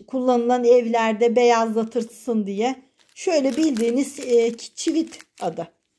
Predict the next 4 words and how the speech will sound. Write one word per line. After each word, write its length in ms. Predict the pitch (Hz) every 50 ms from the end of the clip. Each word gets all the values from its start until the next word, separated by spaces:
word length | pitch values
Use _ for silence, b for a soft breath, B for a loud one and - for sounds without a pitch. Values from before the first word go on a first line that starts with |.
| _ _ _ _ _ _ _ _
Boyacılar 580 | 262 302 302 294 285 262 233 277 277 285 294 294
satıyor 460 | 285 - - 247 220 - 233 214 196
arkadaşlar. 720 | 190 180 180 - - - 196 190 196 196 - - 285 311 302 _ _ _ _ _ _ _ _ _ _ _ _ _ _ _ _ _ _ _ _ _ _ _ _ 175 196
Bunlardan, 760 | 190 202 226 233 240 247 240 233 233 220 254 277 285 285